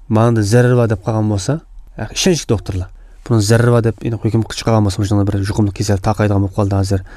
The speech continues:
Buni diqqat qiling", deb degan bo'lsa, bu chog'da andin bu narsani yegan,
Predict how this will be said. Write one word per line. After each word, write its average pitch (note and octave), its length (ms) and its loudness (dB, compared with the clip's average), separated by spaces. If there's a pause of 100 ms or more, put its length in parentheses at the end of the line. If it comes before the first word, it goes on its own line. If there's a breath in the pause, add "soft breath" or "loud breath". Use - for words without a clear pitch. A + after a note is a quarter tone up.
(180 loud breath)
Buni - 180 -6
diqqat G2 200 -2
qiling", G2+ 240 0
deb G2 120 -2
degan G#2 160 2
bo'lsa, A#2 140 -4
bu C3 100 -4
chog'da D3 200 0
andin A#2 240 -2 (360 soft breath)
bu G#2+ 180 2 (300)
narsani G2+ 380 0
yegan, G#2+ 280 2